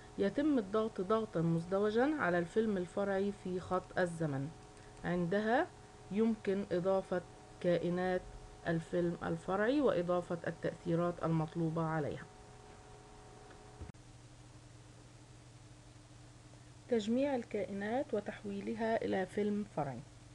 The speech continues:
يمكن تحديد كائن أو مجموعة من الكائنات وتحويلها إلى فيلم فرعي بأكثر من طريقة كما سنرى. لدينا في هذا المشهد ثلاثة كائنات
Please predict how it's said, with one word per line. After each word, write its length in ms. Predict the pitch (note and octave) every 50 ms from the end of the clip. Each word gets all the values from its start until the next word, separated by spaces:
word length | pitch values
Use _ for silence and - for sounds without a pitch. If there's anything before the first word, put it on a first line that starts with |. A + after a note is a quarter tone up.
| - - - - - - - - - - - - - -
يمكن 460 | A#3+ D4 D#4+ D#4 - - C4+ C#4+ E4+ F#4 - - - - - - - -
تحديد 460 | - G3 - G#3+ F3+ - A3 G3 F3+ E3+ - -
كائن 360 | - G#3+ A3+ C4 C#4 D4 D#4+
أو 160 | - - G3
مجموعة 560 | G3 G3 F#3+ F3+ E3+ G3+ G#3+ G3+ F#3 F3 F3
من 160 | F3 F#3+ G3+ F#3+
الكائنات 760 | F3+ E3+ - - F#3+ F#3 - F#3 F#3 F#3 G3 G#3+ A#3+ D4 D#4 - - - - - - - -
وتحويلها 840 | G3 G3 G3 G#3+ - - G3 F#3+ G3 G3 G#3 A3+ G#3 A3 A3 A3+ A3 -
إلى 260 | - F#3 F#3 F3 F#3
فيلم 340 | F3+ - - G#3 G3 F3+ F3 E3 - - - - - - - -
فرعي 400 | G3+ G3+ G#3 G#3 A3 C4 E4 F4 - - - - -
بأكثر 480 | G3 - - B3 - - - G#3 G#3 G#3
من 140 | G3+ F#3 F3
طريقة 640 | F3 E3+ F3 E3+ F#3+ G#3 A#3 - - B3 A#3+ B3+ C4 C4
كما 380 | - G3 G3 F#3+ F#3+ F#3 G3 G3
سنرى. 400 | - - G#3 F3+ D#3+ C#3 B2 C#3 D#3 - - - - - - - - - - - - - -
لدينا 480 | G#3 G3+ G#3 A#3+ B3+ B3 B3 B3+ C#4
في 240 | D#4 - - G3+ G3+
هذا 280 | F3+ G3+ G3 F#3+ F#3+ F3+
المشهد 480 | F3+ F#3 G3 A#3+ - - - C4 D4
ثلاثة 500 | - - - G3+ G3 G3 G3 F#3+ - F3+ E3+ -
كائنات 440 | - F3+ E3+ - F3 F3 F3 D#3+ E3